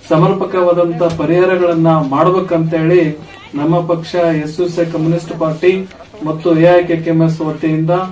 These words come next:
ಹಾಗೂ ಯುವಜನ ಸಂಘಟನೆ ಎ ಐ ಡಿ ವೈ ವೈ ಇಂದ ನಾವು ಒತ್ತಾಯಿಸ್ತಾ ಇದ್ದೀವಿ. ಕೇಮಾನೆ,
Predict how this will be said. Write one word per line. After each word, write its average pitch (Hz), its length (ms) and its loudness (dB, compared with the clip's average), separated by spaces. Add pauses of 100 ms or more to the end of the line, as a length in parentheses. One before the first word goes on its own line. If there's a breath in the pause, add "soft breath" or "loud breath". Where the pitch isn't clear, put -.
(160)
ಹಾಗೂ 160 260 0
ಯುವಜನ 180 520 2
ಸಂಘಟನೆ 160 460 0
ಎ 170 240 4
ಐ 175 40 2
ಡಿ 175 100 0
ವೈ 170 180 2
ವೈ 156 260 0
ಇಂದ 165 100 -2 (680)
ನಾವು 147 200 -2
ಒತ್ತಾಯಿಸ್ತಾ 160 560 2
ಇದ್ದೀವಿ. 156 420 -2 (2500)
ಕೇಮಾನೆ, 165 580 0